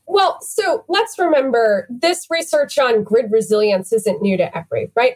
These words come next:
epri has been around for fifty years. We've been doing this research for over a decade. So we had a strong technical foundation to build upon, which is fantastic.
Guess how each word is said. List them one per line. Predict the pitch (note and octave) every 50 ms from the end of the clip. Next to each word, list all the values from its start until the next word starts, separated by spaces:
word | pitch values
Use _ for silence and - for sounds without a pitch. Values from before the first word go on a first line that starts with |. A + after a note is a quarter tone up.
| - E4
epri | F#4+ F#4 - G#4 G4 -
has | - D4 C4+ -
been | - A#3 A3+
around | A3 A3 A3 A3 G#3+ G#3+ A3
for | - - G3
fifty | F#3+ - G#3+ G3 - - G#3
years. | G3+ G3+ C4 D4 D4 C#4+ C4+ B3+ - -
We've | D#4 D4 -
been | D4 C#4+ C#4
doing | - - E4+ F4 F4 D#4+ C#4
this | B3+ A#3+ - - -
research | A3+ A3+ G3+ - G#3 G#3+ G#3+ - -
for | - A3 - -
over | C4+ C4+ C#4 A#3 A#3 A3
a | G#3 G#3 G3
decade. | A3 G3+ F#3+ G3 - - D3 C#3 F3+ G#3 A3+ _ _ _ _ _ _ _
So | - - - - F4 E4 D#4+ D#4 D4 - - _ _ _ _ -
we | - D4+ E4+
had | E4 - F4+ G4
a | G#4 G#4
strong | - - - - - - C#4+ D4+ D#4 D4+ D4+ D4+ C#4+ B3+ - _
technical | - - - C#4+ C4+ - - B3 A#3+ - - A#3+ G#3
foundation | G3 - - G#3 G3 F#3+ G3 F#3 F#3 F#3+ - - F#3 F#3 F#3
to | - G#3
build | G3+ - F#3+ F3+ F3
upon, | F3 F3 - - E3 - - E3+
which | F3+ F#3 - -
is | G3 - -
fantastic. | - G3 F3 E3+ E3+ - E3+ F3 - - - - - -